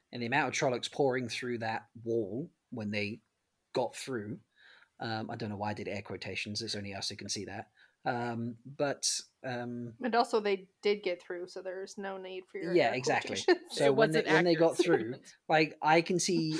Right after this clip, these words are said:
Speaker 1: a few Trollocs being like, "Well, we're not gonna run off and attack the city yet.
Speaker 2: I'm gonna
Speaker 1: I,
Speaker 2: eat this man."
Speaker 1: I'm gonna, like, go through these corridors and make sure everyone's fucking dead and have me a snack.
Speaker 2: Yeah.
Speaker 1: You know? That's a snack borderland, you know, man.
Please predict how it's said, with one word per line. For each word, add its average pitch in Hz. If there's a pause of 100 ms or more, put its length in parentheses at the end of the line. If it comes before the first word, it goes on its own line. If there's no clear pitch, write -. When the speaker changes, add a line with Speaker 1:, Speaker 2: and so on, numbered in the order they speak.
(120)
Speaker 1:
a 151
few 202
Trollocs 156
being 143
like, 135
"Well, 147
we're 202
not 247
gonna 214
run 190
off 208
and 170
attack 190
the -
city 214
yet. 151 (100)
Speaker 2:
I'm 240
gonna 233
Speaker 1:
I, -
Speaker 2:
eat 320
this -
man." 185
Speaker 1:
I'm 202
gonna, 208
like, 147
go 190
through 220
these 196
corridors 170
and 143 (340)
make 170
sure 180
everyone's 185
fucking 175
dead 175
and 165
have 170
me 175
a -
snack. - (420)
Speaker 2:
Yeah. 190
Speaker 1:
You 143
know? 151 (680)
That's 160
a 113
snack -
borderland, 104
you 117
know, 101
man. 107